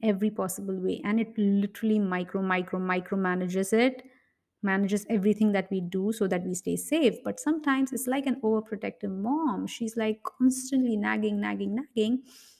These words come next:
And the kid is, like, frustrated and exhausted. Like, how much can my mom nag? So our, our, our brains can be sometimes like that mom.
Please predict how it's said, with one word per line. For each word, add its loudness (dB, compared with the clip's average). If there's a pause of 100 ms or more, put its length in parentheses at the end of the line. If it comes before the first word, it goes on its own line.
(640)
And 4
the 6
kid 4
is, 4
like, 2
frustrated -2
and -4
exhausted. -2
Like, -6
how -2
much 0
can 0
my 0
mom 0
nag? 0 (380)
So -8
our, 0
our, 0
our 0
brains 0
can 0
be -2
sometimes -4
like -4
that -6
mom. -8